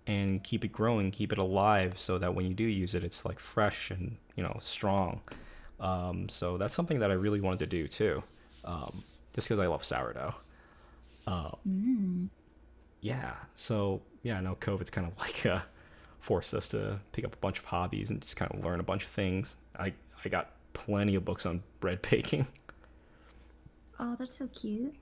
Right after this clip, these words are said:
Speaker 1: <laughs> Did you pick up any other hobbies, uh, during, during this, uh, quarantine?
Speaker 2: Um, um,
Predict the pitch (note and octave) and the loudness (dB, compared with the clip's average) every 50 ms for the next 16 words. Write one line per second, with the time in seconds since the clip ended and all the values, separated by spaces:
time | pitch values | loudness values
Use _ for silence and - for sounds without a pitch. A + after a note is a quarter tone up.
0 | - - - - - - - - - - C#3+ C3 - - G#3+ E3+ C3+ - - - | -20 -18 -10 -10 -10 -8 -8 -8 -2 0 0 2 2 4 4 2 2 2 0 -2
1 | - - - - - - - - - - - - - - - - - - - - | -2 -2 -2 -10 -10 -10 -12 -20 -20 -20 -20 -20 -20 -20 -20 -20 -20 -20 -14 -12
2 | - - - - C#3+ B2+ B2+ - C3+ C3+ C#3 - C3+ C3+ C3 C3 C3+ B2+ A#2+ A#2+ | -12 -10 -10 -6 -2 -2 2 4 4 4 6 4 6 6 6 6 6 6 6 6
3 | C3 C3+ D#3+ D#3+ E3+ - - E3 D#3+ D#3+ D#3+ - D3+ D#3 D#3+ E3 D3+ - - - | 4 4 4 2 0 2 4 4 6 4 4 4 2 2 4 2 0 -2 -4 -20
4 | - - - A2+ A#2 B2 A#2+ B2 B2 B2 B2 - - B2 A#2 A#2 C3 - C3 B2+ | -14 -4 -2 0 0 2 2 0 0 0 0 2 4 4 4 4 4 2 4 4
5 | C3 C3 D3 D3+ D#3 D3+ - - - - - - - - - - - - - - | 4 4 4 4 2 2 0 -4 -20 -20 -20 -20 -20 -20 -20 -20 -20 -20 -20 -20
6 | - - - - - - - - - - - - - - - - - - - - | -20 -20 -20 -20 -20 -20 -20 -20 -20 -20 -20 -20 -20 -20 -20 -20 -20 -20 -20 -20
7 | - - - C#4+ B3+ C4 C4 B3+ B3+ C4+ C4+ C4 C4 C4+ C#4+ D4 C4+ - - - | -18 -8 -2 0 2 2 4 4 4 4 4 6 6 8 8 8 6 4 -4 -12
8 | - - - - - - - - - - - - - - - D4 C4+ C4+ C4+ C4+ | -14 -16 -18 -20 -20 -20 -20 -20 -20 -20 -20 -18 -2 6 8 10 12 12 12 12
9 | C4 | 12